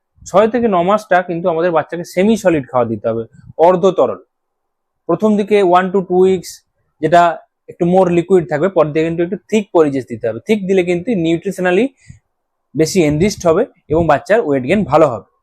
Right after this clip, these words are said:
তো প্রথম দিকে আমরা স্ম্যাশড করে দেবো, চটকে দেবো সবকিছুই বা গ্রাইন্ড করে দেবো। তো পরিমাণের কথা বলি, পরিমাণটা খুবই ক্রুশিয়াল। তো একটা বাচ্চা ছয় থেকে ন মাস আপনি যদি ভাবেন যে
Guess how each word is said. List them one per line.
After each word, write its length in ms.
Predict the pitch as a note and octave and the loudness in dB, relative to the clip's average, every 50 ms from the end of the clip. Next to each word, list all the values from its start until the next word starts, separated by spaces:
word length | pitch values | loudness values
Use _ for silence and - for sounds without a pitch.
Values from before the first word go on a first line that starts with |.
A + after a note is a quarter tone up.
| _ _ _ _ _ _ _ _ _ _ _ _ _ _ _ - C#3+ | _ _ _ _ _ _ _ _ _ _ _ _ _ _ _ -8 -6
তো 60 | D#3+ D#3+ | -4 0
প্রথম 240 | F3 F3+ G3+ G#3 | 0 0 0 0
দিকে 140 | G3 G3 G3 | 0 0 0
আমরা 120 | G3+ G3+ F#3 | 2 0 0
স্ম্যাশড 440 | - - F3 F3+ F#3+ F3+ - - - | -2 -2 -2 -2 -2 -2 -4 -6 -2
করে 160 | F#3+ F3+ F3+ | 0 0 2
দেবো, 200 | F3 F3 A3+ B3+ | 2 0 -2 -2
চটকে 440 | A#3 - F3 E3 D#3+ - - F#3 E3+ | -2 0 0 0 0 0 -2 0 2
দেবো 240 | D#3+ E3 D#3+ F#3+ G#3 | 2 2 0 0 -2
সবকিছুই 560 | - E3 C#3+ - - C#3+ - E3+ G3+ - _ _ _ _ _ _ _ _ _ _ _ _ _ _ _ - | -2 -4 -4 -4 -4 -10 -6 -6 -6 -6 _ _ _ _ _ _ _ _ _ _ _ _ _ _ _ 0
বা 280 | C#3 D3+ D#3 D3+ C#3+ A#2+ | 2 2 4 2 0 -4
গ্রাইন্ড 380 | C#3 B2+ C#3 D3 D#3 D#3+ E3 - | -2 0 0 0 0 0 -4 -2
করে 180 | - D#3 D#3 C#3+ | -2 0 0 0
দেবো। 280 | C#3+ C#3 D#3+ A3+ C4 _ _ _ _ _ _ _ _ - | 0 0 -2 -2 -4 _ _ _ _ _ _ _ _ -14
তো 80 | D#3 | -12
পরিমাণের 520 | - - E3+ G3 A3+ A#3 A#3 A#3 A#3 A3+ G#3+ | -4 2 2 4 4 4 4 2 2 0 0
কথা 220 | G#3+ G3+ G3+ G3+ | 0 0 0 2
বলি, 300 | F#3+ G3 G#3+ C#4 C#4+ _ _ _ _ _ _ _ _ _ - | 0 0 0 0 -4 _ _ _ _ _ _ _ _ _ -2
পরিমাণটা 440 | D#3+ F3+ G#3+ A3 A3 G#3+ G#3 G#3 G3 | 0 0 2 2 2 2 0 0 -2
খুবই 180 | - G3 G3 G3 | -2 -4 -4 -4
ক্রুশিয়াল। 400 | F#3 E3 D#3 - F3 F#3+ A#3+ C#4 _ _ _ _ _ _ - - - | -4 -6 -4 0 0 0 0 -2 _ _ _ _ _ _ -20 -10 -2
তো 60 | - | 2
একটা 260 | E3 D#3+ D#3 - - G3 | 2 2 2 2 -2 0
বাচ্চা 320 | E3 D#3+ D#3+ D#3+ - G3+ | 2 0 0 0 -6 -8
ছয় 220 | F#3+ - E3+ E3+ | -6 -2 -2 -2
থেকে 180 | E3+ G3 G3+ G3 | -2 -2 -2 -2
ন 140 | F3+ E3+ E3 | 0 0 0
মাস 220 | F3 F#3 F#3 - | -2 -2 -2 -2
আপনি 260 | F3+ D#3+ F3 F3+ F#3 | -2 -2 -2 -2 -2
যদি 100 | F#3 F#3+ | -2 -2
ভাবেন 360 | F3 D#3 D#3+ E3 F3+ F3+ F3+ D#3+ | 0 0 0 0 0 0 0 0
যে 220 | E3 E3+ E3+ D#3+ | 0 0 0 -2